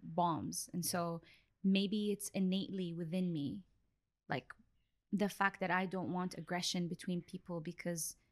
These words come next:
perhaps it scares me. And I, <laughs>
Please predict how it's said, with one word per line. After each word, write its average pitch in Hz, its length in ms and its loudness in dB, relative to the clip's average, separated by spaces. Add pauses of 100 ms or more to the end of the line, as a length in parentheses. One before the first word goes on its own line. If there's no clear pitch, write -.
(320)
perhaps - 380 -2
it 196 100 -4
scares 180 380 0
me. 185 220 -6 (1080)
And 185 260 6
I, 180 520 -2 (1080)
<laughs> - 1700 4